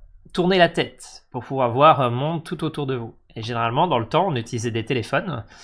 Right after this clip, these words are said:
on utilisait des petites puces, sinon, qu'on venait mettre sur l'appareil, et avec un petit gyroscope, on pouvait tourner la tête.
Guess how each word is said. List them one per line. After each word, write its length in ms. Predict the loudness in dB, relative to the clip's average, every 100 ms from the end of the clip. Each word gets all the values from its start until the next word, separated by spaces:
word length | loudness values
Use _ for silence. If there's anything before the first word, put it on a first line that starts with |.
| -20 -20 _ -6
on 120 | -2
utilisait 340 | -2 -4 -4
des 140 | -2 -4
petites 260 | -6 -10
puces, 240 | -6 -6 -4
sinon, 320 | -4 -4 -6
qu'on 160 | -6 -6
venait 160 | -4
mettre 180 | -4 -4
sur 140 | -6
l'appareil, 640 | -4 -2 -2 -2 -2 -2 -4
et 320 | -2 0 0
avec 300 | -2 -2 -2
un 40 |
petit 200 | -6 -4
gyroscope, 600 | -2 -2 -2 -4 -6 -6 -10 -10
on 120 | -8
pouvait 340 | -6 -4 -4
tourner 320 | -4 -10 -8 -8
la 120 | -10
tête. 280 | -12 -18